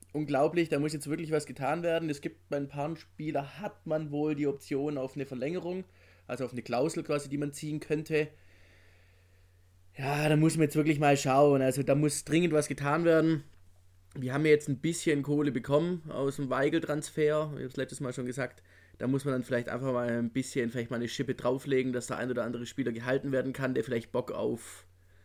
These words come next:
ja, dritte Liga hat zum Bei-, äh, zweite Liga hat zum Beispiel oder so,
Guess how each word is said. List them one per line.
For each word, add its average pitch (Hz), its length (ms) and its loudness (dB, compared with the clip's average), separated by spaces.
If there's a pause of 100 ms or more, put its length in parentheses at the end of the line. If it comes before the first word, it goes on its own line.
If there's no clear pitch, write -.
(420)
ja, 120 400 -4 (320)
dritte 139 240 -2
Liga 127 340 0
hat 127 160 -6
zum 131 100 -6
Bei-, 123 200 0
äh, 123 100 -2
zweite 127 280 0
Liga 131 240 0
hat 123 120 -4
zum 123 100 -4
Beispiel 123 440 -2
oder 117 100 -2
so, 120 420 -2